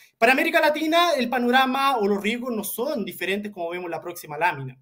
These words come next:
Ah, para América Latina, la principal, el principal foco de riesgo sigue siendo, eh, la inflación. ¿M? Como lo vemos en la próxima lámina, eh, vemos que la inflación total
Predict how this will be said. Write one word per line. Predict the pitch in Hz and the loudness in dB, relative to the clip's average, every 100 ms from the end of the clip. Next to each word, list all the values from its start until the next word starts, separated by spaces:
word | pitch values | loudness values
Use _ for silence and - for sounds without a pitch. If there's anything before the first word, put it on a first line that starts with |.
| _ _ _ _ | _ _ _ _
Ah, | 175 202 208 | 2 2 4
para | 196 | 2
América | 208 226 220 | 2 2 2
Latina, | 208 220 233 233 233 233 240 226 | 2 0 -2 4 6 8 6 2
la | 196 190 180 185 180 180 175 170 - - | 2 6 8 8 8 6 6 4 -2 -6
principal, | 190 185 196 196 208 208 | -4 -4 -8 0 2 2
el | 185 | -2
principal | 185 - 196 190 | -6 -2 -4 -2
foco | 208 190 - 180 190 | -6 -6 -6 -8 -6
de | 170 | -6
riesgo | 156 185 185 185 254 | -4 -2 -2 -4 -6
sigue | - 262 247 | -6 -6 -6
siendo, | - 285 294 208 196 220 240 _ _ _ - | -6 -4 -2 0 2 2 0 _ _ _ -4
eh, | 185 180 | 0 2
la | 170 | 2
inflación. | 160 160 156 269 190 135 - | -2 -4 -4 0 0 -2 -8
¿M? | 185 233 247 | -4 -4 -4
Como | - 185 | -8 -6
lo | 180 | -2
vemos | 202 | 0
en | 208 | 0
la | |
próxima | 196 214 226 214 | -2 -4 -4 -2
lámina, | 214 220 247 349 - _ _ _ _ _ _ _ - _ - | 0 0 -2 -6 -8 _ _ _ _ _ _ _ -20 _ -4
eh, | 180 170 165 165 160 160 156 160 | 0 2 0 0 0 -2 -4 -4
vemos | 175 208 208 208 | 0 2 0 -4
que | 202 208 240 233 - _ - | 2 4 4 0 -14 _ -2
la | 190 | -2
inflación | 190 185 240 240 | -2 -4 -4 -6
total | 202 - 196 240 | -2 2 2 2